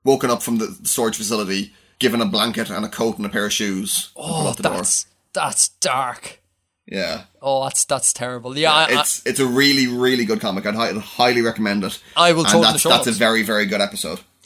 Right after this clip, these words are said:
Speaker 2: I think if I were to be frozen, I'd like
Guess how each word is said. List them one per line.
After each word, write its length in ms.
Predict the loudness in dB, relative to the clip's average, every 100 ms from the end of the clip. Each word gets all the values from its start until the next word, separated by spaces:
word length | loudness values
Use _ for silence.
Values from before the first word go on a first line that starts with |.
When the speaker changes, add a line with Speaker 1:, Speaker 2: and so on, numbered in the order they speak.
| _ -20 -20 _ _
Speaker 2:
I 320 | -6 2 4 4
think 280 | 4 0 0
if 120 | 2
I 160 | 2
were 100 | 2
to 80 | -2
be 80 | -6
frozen, 560 | 0 2 2 0 -8 -6
I'd 200 | -2 -2
like 500 | 0 0 0 -6 -20